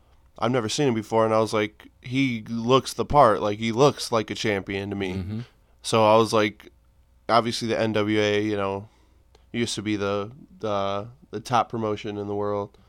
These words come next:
Speaker 1: for,
Speaker 2: Yeah.
Speaker 1: for a long time. And it's like,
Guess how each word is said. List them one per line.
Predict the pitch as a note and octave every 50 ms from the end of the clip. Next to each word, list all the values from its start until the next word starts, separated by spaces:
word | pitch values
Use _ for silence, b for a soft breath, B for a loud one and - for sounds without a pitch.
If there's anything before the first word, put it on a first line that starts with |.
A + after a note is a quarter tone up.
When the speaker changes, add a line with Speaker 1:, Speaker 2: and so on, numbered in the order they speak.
| b b b b
Speaker 1:
for, | - - G#2 G2+ F2
Speaker 2:
Yeah. | D#2
Speaker 1:
for | D2+ D2+ G#2+ G2
a | G2
long | G2+ A2+ B2+ B2+ A#2
time. | G#2 - G2+ F#2+ F#2+ F#2+ G2 A2 - _ _ _ _ _ _ _ _ _ _ _ _ _ _ _ _ - -
And | B2 A#2
it's | A2 -
like, | A#2+ A2 A2+ A2